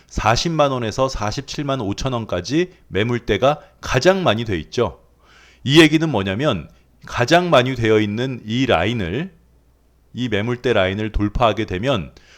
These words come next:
슈팅이 일어나는데 소위 말한 물량적인 그 어떤 부담감은 없어진다는 얘기죠. 그렇지? 사십칠만 오천 얼만, 사십칠만 오천 원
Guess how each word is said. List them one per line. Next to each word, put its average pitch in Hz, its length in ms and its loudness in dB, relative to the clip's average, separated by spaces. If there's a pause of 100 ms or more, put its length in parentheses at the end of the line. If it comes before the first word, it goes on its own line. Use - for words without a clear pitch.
슈팅이 180 680 -4
일어나는데 104 960 -2
소위 190 260 2
말한 123 340 2 (220)
물량적인 156 1040 2 (260)
그 98 300 -4
어떤 95 440 -6 (240)
부담감은 127 580 2
없어진다는 104 640 -2
얘기죠. 73 400 -14 (800)
그렇지? 151 340 -4 (240)
사십칠만 139 680 -2
오천 117 260 -4
얼만, 107 460 -6 (560)
사십칠만 117 880 -4 (240)
오천 104 340 -2
원 98 260 -6